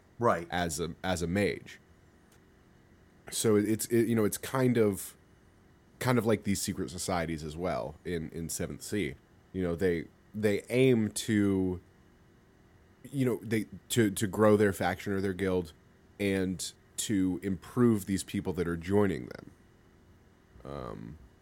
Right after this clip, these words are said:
Speaker 2: just so they can, you know, help better their cause and, and, you know, have,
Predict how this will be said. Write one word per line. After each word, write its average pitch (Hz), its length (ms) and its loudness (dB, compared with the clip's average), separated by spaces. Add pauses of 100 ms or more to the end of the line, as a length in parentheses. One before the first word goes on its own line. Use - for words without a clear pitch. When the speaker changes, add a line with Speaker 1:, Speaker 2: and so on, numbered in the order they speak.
(300)
Speaker 2:
just 90 220 -6
so 87 140 0
they 82 80 0
can, 80 340 -6
you 92 80 -6
know, 73 120 -6
help - 300 -6
better 80 220 -4
their 80 160 -4
cause 76 460 -4
and, 71 200 -12
and, 82 140 -8
you 80 60 -6
know, 71 100 -6
have, 73 300 -8